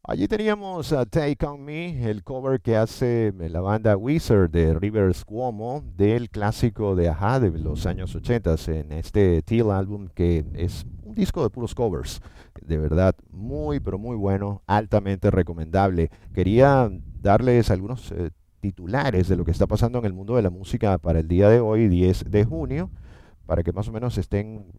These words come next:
actualizados aquellos que por si acaso no tienen información acerca de la gran confirmación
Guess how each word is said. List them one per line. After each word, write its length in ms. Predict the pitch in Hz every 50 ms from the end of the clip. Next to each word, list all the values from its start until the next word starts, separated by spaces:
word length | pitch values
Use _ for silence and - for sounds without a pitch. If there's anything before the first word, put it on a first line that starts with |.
| -
actualizados 680 | - - 85 82 - 87 82 80 - - 92 101 107 104
aquellos 360 | 92 - 92 92 101 101 -
que 220 | - 87 82 78 69 - - - - - - - -
por 160 | - 80 76 76
si 140 | - 90
acaso 400 | 73 71 - 92 90 - - 110
no 80 | 101 92
tienen 260 | 92 95 95 101 104
información 760 | 104 95 - - 98 101 113 117 - - 120 113 110 117 123 - - - - - - - - -
acerca 480 | - - - - 98 92 92 - 110 104
de 120 | 104 95
la 180 | 90 90 90 90
gran 240 | 98 101 143 185 196
confirmación 760 | 202 180 - 151 123 104 95 - - 117 113 110 117 131